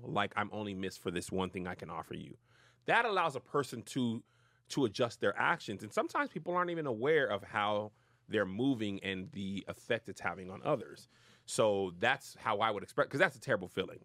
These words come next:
And it's gonna, it's gonna, you know, have terrible, in my mind, terrible results to sex. If you feel like, "Oh, as soon as he comes home, he gonna want something and he ain't done X, Y, and Z."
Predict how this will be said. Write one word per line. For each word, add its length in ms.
And 100
it's 80
gonna, 300
it's 160
gonna, 380
you 140
know, 340
have 260
terrible, 540
in 180
my 140
mind, 320
terrible 540
results 680
to 140
sex. 540
If 200
you 180
feel 280
like, 260
"Oh, 60
as 60
soon 140
as 60
he 80
comes 220
home, 180
he 80
gonna 160
want 200
something 260
and 80
he 160
ain't 200
done 260
X, 200
Y, 160
and 120
Z." 300